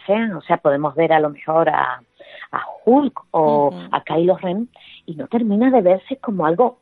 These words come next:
Speaker 1: cookie,
Speaker 2: Sí,
Speaker 1: algo
Speaker 2: sí.
Speaker 1: mono. Se dice que, que Evan, eh, diseña en un estilo que es el estilo de, llamado kawaii.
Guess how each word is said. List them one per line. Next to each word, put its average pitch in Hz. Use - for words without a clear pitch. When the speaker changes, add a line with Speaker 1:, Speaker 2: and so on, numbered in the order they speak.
Speaker 1:
cookie, 254
Speaker 2:
Sí, -
Speaker 1:
algo 226
Speaker 2:
sí. 220
Speaker 1:
mono. 185
Se 170
dice 240
que, 170
que 160
Evan, 240
eh, 151
diseña 180
en 160
un 175
estilo 214
que 240
es 190
el 185
estilo 208
de, 175
llamado 160
kawaii. 143